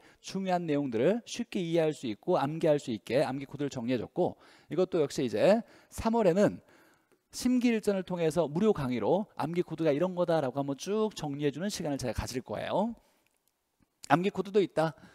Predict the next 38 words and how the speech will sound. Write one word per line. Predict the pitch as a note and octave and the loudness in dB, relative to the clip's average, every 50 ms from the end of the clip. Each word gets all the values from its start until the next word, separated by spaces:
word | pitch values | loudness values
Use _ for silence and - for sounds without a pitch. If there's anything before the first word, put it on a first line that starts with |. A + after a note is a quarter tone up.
| _ _ _ _ _ _ _ _ _ _ _ - | _ _ _ _ _ _ _ _ _ _ _ -8
<clears throat> | - A3 - - - - - - - - | -8 -8 -8 -8 -16 -18 -20 -14 -2 8
이 | A3 | 10
암기 | A3+ F#3+ G3+ G#3+ A#3 | 10 10 8 6 -2
코드가 | A#3 A#3+ A#3 C4 C4 | 0 6 8 8 8
필요한 | - B3+ B3 B3 A3+ G#3 | 8 4 0 0 2 4
건 | F#3+ G3 D#3 A2 - - - - - - _ - | 4 4 4 4 -2 -14 -20 -20 -20 -20 _ -8
우리 | E3+ G#3+ A#3+ | -2 -2 0
시험은 | - - B3+ A#3+ A#3 A#3 A3+ A#3 A3+ | 2 4 4 4 4 2 0 -2 -4
사십 | A3 - - - C#4+ C4+ - C#4 | -6 -6 0 2 2 4 4 2
문제를 | C4 B3 A3 G#3 A3+ A3 G#3 | 2 2 4 4 4 2 2
보는데 | E3 D#3 C#3+ D3+ E3 - C3 | 0 0 -2 0 2 2 2
오십 | C#3+ G3 A3 - C4+ - | 4 4 2 2 0 -2
분이 | - G#3+ G3+ F#3 | -2 -4 -4 -4
주어져요. | - - B2 G2+ - G2 G2+ G2 - B2 - _ _ _ _ _ _ _ | -2 -2 -2 -2 0 -2 -2 -4 -6 -10 -14 _ _ _ _ _ _ _
그래서 | - - F3 D#3 F#3 F3+ E3+ D#3+ - - - | -6 -4 -2 2 2 2 2 2 -2 -14 -20
두 | - - F3 F3+ | -14 -10 -2 4
과목 | G#3+ G#3 G3+ G3 F#3 D#3+ | 6 6 6 4 2 2
일 | E3 F3+ F3 | 0 0 0
차를 | - F#3 F#3+ E3 B2+ A2 C3+ F#3 G#3+ B3 - _ - - - - _ - | 2 2 4 6 6 6 6 6 4 2 0 _ -16 -20 -20 -20 _ -10
학개론과 | - G#3 - A3+ G#3+ G#3 G3+ F#3+ F#3+ D#3 | -10 -6 0 2 2 2 4 4 2 4
민법 | D#3 F#3+ G3+ G3 - - F#3+ D#3 | 4 0 -2 -2 0 0 0 0
이렇게 | D3+ D#3 - D#3+ | 0 -2 -2 -4
두 | - - E3 D#3 | -6 -6 -4 0
과목 | F3 D#3+ C#3+ B2+ C3+ D#3+ - - | 0 0 2 0 -2 -2 -2 -4
총 | - G3 F3 | -6 -6 -4
사십 | - G3+ G#3 G3+ - G#3 | -2 0 0 0 0 -4
문제, | G3 F#3+ F3+ E3+ | -6 -6 -6 -8
사십 | - - F#3+ F3+ F#3+ F#3 | -4 -4 -4 -4 -4 -8
문제, | E3+ D#3+ D#3+ E3 | -8 -4 -4 -4
팔십 | - - A3+ A3+ - G#3+ G#3 | -2 0 -2 -2 -2 -2 -4
문제를 | E3 C3 B2 D3 F3 F#3+ A#2+ - - - - - - | -2 0 2 4 4 4 4 2 -2 -18 -20 -18 -6
백 | - E3 F3 - - | 0 0 0 0 0
분 | - B3 A#3+ | 0 0 0
시간을 | G#3+ - A3+ G3 G3+ F#3 F3+ F3 E3+ | 0 -2 -2 0 0 0 0 0 -4
주고서 | - - E3 D#3 E3+ E3 G3 A3 A3+ G3 | -6 -8 -4 -2 -2 0 2 2 0 0
문제를 | C#3 C3+ C#3 C#3 D3 D3 | 0 -4 -2 -2 -2 -2
풀라 | - - F#3 E3+ C3+ | -2 0 0 0 0
그래요. | - G2 F#2+ F2+ C3 F3+ A3 A#3 | 0 0 0 2 2 2 2 0